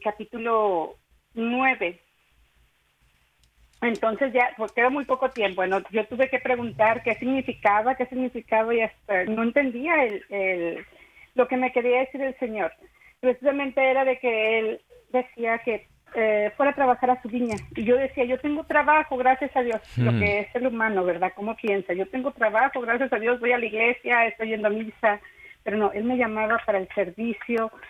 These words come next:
Speaker 1: porque son pocos los trabajadores que le dicen el sí al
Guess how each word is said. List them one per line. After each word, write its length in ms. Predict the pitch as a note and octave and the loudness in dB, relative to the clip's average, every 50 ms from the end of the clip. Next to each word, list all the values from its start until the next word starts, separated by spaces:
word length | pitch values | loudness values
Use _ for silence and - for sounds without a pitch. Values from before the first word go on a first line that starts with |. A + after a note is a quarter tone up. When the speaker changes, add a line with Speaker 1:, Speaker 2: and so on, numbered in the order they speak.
| - - | -20 -18
Speaker 1:
porque 200 | - A#3 - - | -16 -6 -4 -2
son 160 | A3 - B3+ A#3 | 0 0 0 -2
pocos 300 | - B3+ - C4+ B3+ A#3+ - - | -2 -4 -2 -2 -2 -2 -4 -2
los 180 | A3 A3 G3+ G3+ - _ | -2 0 0 -2 -4 _
trabajadores 840 | - G#3 G3 G3 G3 G3 - G#3 G3 F#3 F#3+ F#3+ F#3 F#3 F#3 F#3+ - _ _ - - - - - - - - | -2 0 2 2 2 2 2 2 2 2 2 2 2 2 0 -2 -4 _ _ -20 -20 -20 -20 -20 -16 -4 0
que 80 | A3+ | 2
le 140 | G#3 G3+ G3 | 4 4 4
dicen 320 | F#3+ G#3 G3+ - A#3 A3+ A3 | 2 0 -4 -4 -4 -2 0
el 160 | G#3 F#3 F3+ - | 0 0 0 -2
sí 100 | - G#3 | -2 0
al 140 | F#3+ F#3+ | 0 0